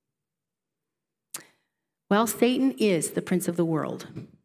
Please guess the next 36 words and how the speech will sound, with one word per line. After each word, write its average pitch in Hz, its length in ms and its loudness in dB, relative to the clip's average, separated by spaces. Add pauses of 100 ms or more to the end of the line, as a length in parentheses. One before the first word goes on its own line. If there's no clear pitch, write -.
(180)
the 190 160 2
enemy 202 400 4
we 190 360 2
have 151 280 -4
to - 80 -8
contend 143 480 -4
with. - 320 -12 (1120)
We 196 80 4
can 208 180 4
easily 233 440 2
look 214 220 4
for - 180 0
security 214 640 2
in 196 180 0
the 185 60 4
things 196 360 0
that 190 140 2
the 185 80 0
world 185 340 2
offers 190 420 -4
us 156 360 -8
or 170 120 -2
the 160 100 2
world 156 320 -2
tempts 202 340 -4
us - 240 -6
with. - 300 -10 (1200)
The 208 100 2
inhabitants 262 640 4
of 294 140 -2
Canaan 196 500 2
looked 190 220 2
to 185 60 -4
their 165 160 0
fortified 240 680 0
walls, 160 580 0